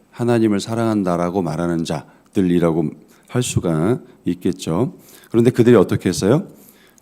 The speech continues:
그 강도 만난 사람을 피해서 지나가더라. 특히나 유대인인데 강도 만난 사람이 유대인인데 그 유대인을 피하여 지나갔다라고 말을 합니다. 반면에 어떤 사마리아 사람,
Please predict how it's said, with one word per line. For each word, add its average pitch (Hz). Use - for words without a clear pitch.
그 -
강도 107
만난 101
사람을 98
피해서 139
지나가더라. 80
특히나 151
유대인인데 104
강도 110
만난 104
사람이 85
유대인인데 80
그 95
유대인을 85
피하여 135
지나갔다라고 78
말을 76
합니다. 78
반면에 117
어떤 127
사마리아 139
사람, 90